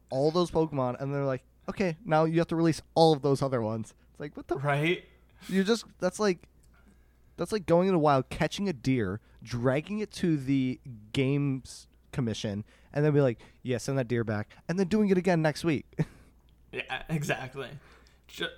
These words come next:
Speaker 2: but literally, just this one new addition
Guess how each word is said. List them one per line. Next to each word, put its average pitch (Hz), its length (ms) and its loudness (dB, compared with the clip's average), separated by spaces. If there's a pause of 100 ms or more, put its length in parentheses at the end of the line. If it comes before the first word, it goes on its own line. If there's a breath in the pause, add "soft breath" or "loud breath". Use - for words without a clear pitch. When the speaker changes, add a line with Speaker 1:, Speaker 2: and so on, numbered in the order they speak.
Speaker 2:
but 160 240 4
literally, 170 420 0
just 156 440 -2
this 202 200 6
one 139 680 -4 (380)
new 143 520 -2
addition 147 680 -6